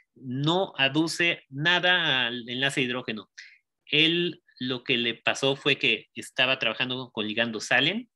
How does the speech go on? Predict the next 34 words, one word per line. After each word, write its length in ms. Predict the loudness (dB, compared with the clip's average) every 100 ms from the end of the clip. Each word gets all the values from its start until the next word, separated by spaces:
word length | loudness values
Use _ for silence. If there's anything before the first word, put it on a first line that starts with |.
| -10
que 120 | -8
es 260 | -8 -14 _ _
esta 280 | -8 -4
imina 480 | -4 -2 -2 0 0
con 200 | -2 -8
O 160 | -4 -2
H 320 | -2 -4 -4
y 140 | -4 -6
otro 240 | -8 -12
nitrógeno 380 | -10 -8 -10 -8
acalado, 540 | -4 0 2 0 -6 -16 -20 -20 -20 _ _ _ _ _ _
y 520 | -8 -4 -2 -2 -4 -2
se 140 | 2
dio 140 | 2
cuenta 240 | 2 0 0
que, 120 | -2
pues, 120 | -2
no 120 | -2
necesitaba 280 | -2 0 2
el 80 | 2
metal 320 | 0 0 2
para 160 | 0 -2
promover 480 | -4 -6 -6 -4 -6
esta 180 | -6 -4
reacción 300 | -4 -4 -4
de 80 | -4
Strecker, 520 | -4 0 0 0 -2 -6 _ _ _ _ _ _
y 120 | -10
por 180 | -4 -2
lo 160 | -2 2
tanto, 560 | 2 2 -2 -4 -6 _ _ -12
eh, 240 | -8 -6
dijo, 380 | -4 -4 -4 -2
"Ah, 320 | 2 2 2